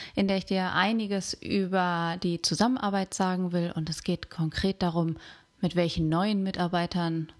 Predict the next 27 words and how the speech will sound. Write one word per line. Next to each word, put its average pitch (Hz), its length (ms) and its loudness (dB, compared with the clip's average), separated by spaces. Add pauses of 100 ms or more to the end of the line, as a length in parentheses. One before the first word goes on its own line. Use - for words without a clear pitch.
(160)
und 220 160 0
auch 156 140 -2
bestehenden 196 560 -2
Mitarbeitern 175 580 -2
man 160 160 0
eigentlich 170 560 -2
so 165 120 -4
im 165 180 -4
Team 151 180 -2
zusammenarbeitet, 180 1040 0 (360)
was 190 160 2
es 180 100 0
mit 185 180 0
einem 160 260 2
tut, 269 340 0
ob 180 180 -4
es 165 120 -2
flüssig 220 560 -2
und 156 220 -2
angenehm 185 560 0
ist - 300 -2 (560)
in 180 180 2
der 160 380 0 (320)
Kooperation 185 1200 2
und 170 420 -2 (540)
auch 196 320 4
darum, 175 580 2